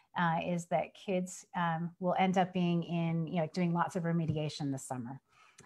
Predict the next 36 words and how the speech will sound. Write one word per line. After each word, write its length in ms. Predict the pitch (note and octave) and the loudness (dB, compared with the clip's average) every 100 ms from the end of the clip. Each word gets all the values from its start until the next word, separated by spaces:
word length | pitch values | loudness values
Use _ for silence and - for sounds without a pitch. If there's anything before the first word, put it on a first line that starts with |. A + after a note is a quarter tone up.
| - | -2
Uh, 240 | E3 D#3 D#3 | 2 2 2
and, 380 | E3+ E3+ E3+ E3+ - | 0 2 2 0 0
uh, 280 | D#3+ D#3+ D#3+ - - - - - | 0 2 0 -6 -20 -20 -20 0
what 240 | A3 A3 | 2 2
kids 240 | - A#3 | 0 0
really 220 | G#3 G#3 G3+ | 4 6 6
need 240 | F#3 G3 | 4 4
right 160 | A#3 A#3 | 2 2
now 300 | C4 D4 C#4+ _ _ - - _ - - | 0 0 -4 _ _ -20 -20 _ -20 -2
is 100 | G3+ | 2
they 120 | G#3+ | 6
need 180 | G3+ G#3 | 6 6
to, 120 | G#3 | 4
like, 200 | F3+ F3 - | 2 2 0
i-, 320 | G#3 G3+ G#3+ G#3 | 0 0 0 0
they've 120 | A#3 | 2
had 180 | A3+ D4+ | 4 2
a 20 | |
really, 380 | B3+ G3 A3+ A#3 | 4 6 6 4
really 300 | F3+ G3+ G3+ | 6 6 6
hard 320 | F3 F#3 F3+ | 4 4 4
year, 320 | D#3 G#3 G3+ - - - - _ | 2 -2 -4 -14 -20 -20 -20 _
um, 200 | E3+ D#3+ | 0 2
in 80 | F#3 | 2
all 180 | - G3+ | 4 4
kinds 240 | G3+ F#3 | 6 4
of 100 | F3+ | 2
levels, 400 | D#3+ D#3+ D3+ D3 | 2 2 2 -2
you 60 | E3 | -4
know, 60 | D#3 | -4
being 200 | D#3+ F3 | -4 -2
more 120 | D#3+ | -2
socially 440 | - E3 - E3 | 0 0 0 0
isolated, 840 | - F3+ F3+ E3+ E3 D#3 D3+ D3 D#3+ | 4 4 4 -2 -2 -2 -2 -2 -2
you 100 | E3 | -2
know, 260 | E3 D#3 | 2 2